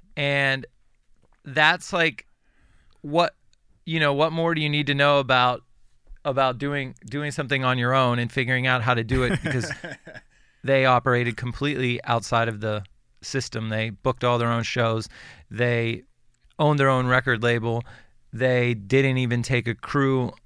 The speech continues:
Speaker 1: They didn't even sell merchandise. They, they did everything one hundred percent in, in-house, and they operated completely outside the mainstream, but had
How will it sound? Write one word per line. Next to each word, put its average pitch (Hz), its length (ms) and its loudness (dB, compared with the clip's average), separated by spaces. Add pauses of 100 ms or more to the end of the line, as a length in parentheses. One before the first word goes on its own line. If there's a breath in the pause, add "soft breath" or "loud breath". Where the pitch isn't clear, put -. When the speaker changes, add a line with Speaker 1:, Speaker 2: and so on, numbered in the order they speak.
(100)
Speaker 1:
They 127 140 0
didn't 135 120 2
even 143 180 0
sell 127 200 0
merchandise. 123 540 0
They, 120 120 0
they 110 320 0
did 123 260 -2 (240)
everything 135 440 0
one 123 140 -2
hundred 127 220 -4
percent 127 280 -2
in, 123 220 -4 (200)
in-house, 139 600 -2
and 131 180 -4
they 120 80 2
operated 123 460 2
completely 127 460 -4
outside 123 260 2
the 120 80 -4
mainstream, 131 600 -2
but 123 220 0
had 123 360 2